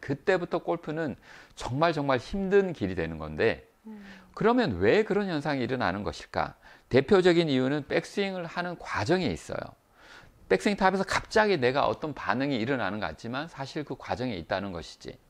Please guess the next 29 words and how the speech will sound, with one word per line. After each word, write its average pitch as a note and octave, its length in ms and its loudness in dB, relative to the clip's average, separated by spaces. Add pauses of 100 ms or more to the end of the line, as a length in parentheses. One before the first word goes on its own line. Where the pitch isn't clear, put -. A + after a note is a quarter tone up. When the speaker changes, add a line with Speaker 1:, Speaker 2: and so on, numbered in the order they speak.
Speaker 2:
음. G#3 100 -20 (480)
Speaker 1:
팔이 A#3+ 440 0
조금 F3 340 -4
더 F3 140 6
진행이 D#3 480 -2
빠른 G3 380 0
거지, F2 440 -2
백스윙을 A2+ 460 -2
하는데, G#2 440 -8
이런 G2+ 240 -2
식으로. - 380 -12 (640)
그래서 D3 420 2
나중에는 A#2+ 680 0
결국에 G#2 720 -2 (580)
몸이 A#2+ 260 2
별로 A#2+ 240 4
돌지 A2 300 2
않았잖아. F2 640 -2
팔은 D#3+ 300 0
진행돼야 G#2+ 440 0
되잖아. E2+ 500 -6
그러니까 D3+ 400 0 (100)
팔이 F#3+ 360 2 (260)
몸을 C#3+ 460 4
끌고 A#3+ 460 2
가는 A#2+ 300 0
그런 C3 220 0
상황이 B2 380 -4
돼요. E2+ 160 -6